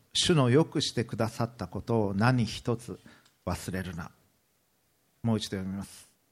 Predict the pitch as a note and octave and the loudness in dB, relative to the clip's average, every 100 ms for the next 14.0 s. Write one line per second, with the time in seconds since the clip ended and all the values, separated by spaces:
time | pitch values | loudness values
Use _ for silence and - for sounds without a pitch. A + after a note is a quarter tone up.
0 | _ _ _ - C#3 C3+ B2+ C3 B2+ A2+ | _ _ _ 4 6 6 4 0 2 0
1 | - G#2 G2 - - - D#3 A2+ - - | 0 0 -2 -4 -4 2 6 6 4 0
2 | A2+ G#2 G2+ - F#2+ E2+ E2+ - - - | 0 0 -2 -2 -2 -2 -6 -8 -4 0
3 | C3+ A#2 C3 C3 - - A2 G2+ G#2 - | 2 4 4 2 -2 -2 -4 0 -2 0
4 | G#2+ - F2 F#2 A#2+ G#2+ G2+ - - _ | -2 -2 -4 0 4 2 2 -10 -20 _
5 | A#2+ B2+ A#2 - - G#2+ - F2+ E2+ F#2+ | 2 4 4 0 -4 -6 -4 -6 -6 -6
6 | F#2+ F2+ D#2+ - _ _ _ - B2 A2+ | -6 -8 -12 -14 _ _ _ -8 -4 -2
7 | A2 - F3+ F3+ - C3+ A#2 A2 A2 C3 | 2 4 4 2 -2 2 2 2 0 -2
8 | A#2 G2 - - C#3 B2 - G2+ F#2 F2+ | 0 -2 -6 -6 -2 -2 -4 -6 -4 -6
9 | - F#2 C#3 B2 F#2 - _ _ _ _ | -10 -6 -2 -2 -4 -14 _ _ _ _
10 | _ _ _ _ _ _ - _ A2+ A2 | _ _ _ _ _ _ -20 _ -2 -2
11 | - F#2 F#2 - - _ _ _ _ _ | -2 -6 -8 -12 -20 _ _ _ _ _
12 | _ _ _ _ _ _ _ _ _ _ | _ _ _ _ _ _ _ _ _ _
13 | _ - B2+ C#3 B2+ C3+ C3 C3+ C3+ B2 | _ -6 -4 -2 0 2 4 2 2 -2